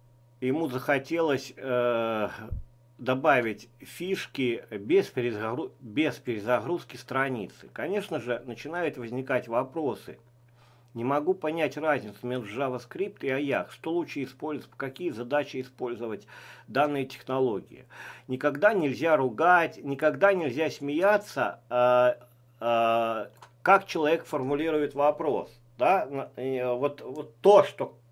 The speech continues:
круто в школе Бовсуновского, никогда здесь это де-факто, да? Э, то есть, э, новичку всегда помогают. Я говорю так, что, э, можешь помочь —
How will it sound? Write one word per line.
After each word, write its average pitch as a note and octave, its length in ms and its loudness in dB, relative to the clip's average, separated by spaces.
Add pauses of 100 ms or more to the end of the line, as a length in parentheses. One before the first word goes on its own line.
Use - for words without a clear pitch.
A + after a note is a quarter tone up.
круто D#3+ 460 2
в - 80 -14
школе C#3 320 -2
Бовсуновского, D#3 840 -6
никогда D3 720 -2 (580)
здесь C3 680 0 (500)
это D3 680 4
де-факто, C3+ 800 2
да? D3 400 2 (600)
Э, A2 360 -4
то D#3+ 120 -2
есть, C#3 340 -4
э, A2+ 460 -4 (920)
новичку D#3 680 -4
всегда C#3 240 -4
помогают. G#2+ 720 -4
Я D3+ 100 -2
говорю D3 380 0
так, G2 320 -2
что, - 460 -8
э, F#2+ 420 0
можешь D3+ 440 0
помочь — G3+ 520 2